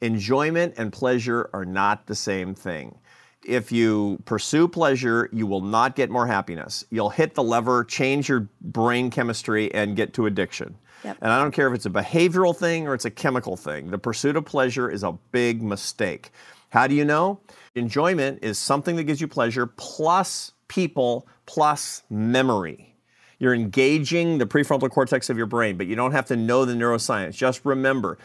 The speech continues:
Speaker 1: if you're doing something that you like again and again and again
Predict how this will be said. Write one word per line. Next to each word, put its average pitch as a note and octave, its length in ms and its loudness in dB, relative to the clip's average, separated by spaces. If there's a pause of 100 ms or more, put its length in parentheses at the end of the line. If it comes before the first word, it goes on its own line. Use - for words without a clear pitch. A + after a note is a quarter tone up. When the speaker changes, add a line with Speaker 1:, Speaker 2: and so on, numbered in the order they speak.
(300)
Speaker 1:
if A2+ 140 -2
you're A#2 100 4
doing D#3 420 2
something F3+ 640 0
that A2+ 220 -2
you D#3+ 160 0
like C3 320 0
again G#2+ 300 -4
and C#3+ 100 -2
again C#3 220 0
and C#3+ 100 -2
again C3 300 0